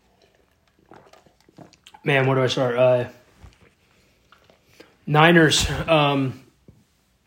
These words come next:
Niners offense. Chiefs defense has looked really, really good. Uh, they've been really good all, all goddamn year.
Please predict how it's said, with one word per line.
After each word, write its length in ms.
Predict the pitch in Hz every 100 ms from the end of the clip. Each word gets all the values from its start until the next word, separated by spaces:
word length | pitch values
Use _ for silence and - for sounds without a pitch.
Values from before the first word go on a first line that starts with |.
| -
Niners 340 | 160 165 160
offense. 420 | 156 151 139 123
Chiefs 240 | - 180 -
defense 360 | 180 170 156
has 140 | 151 135
looked 180 | 156 143
really, 360 | 135 165 170
really 260 | 160 165 160
good. 340 | 151 139 120 - - 156
Uh, 220 | 139 131
they've 180 | 139 135
been 200 | 143 139
really 260 | 147 156
good 220 | 139 160
all, 420 | 156 156 151 156 156
all 320 | 135 151 160
goddamn 500 | 151 156 156 151 151
year. 280 | 139 113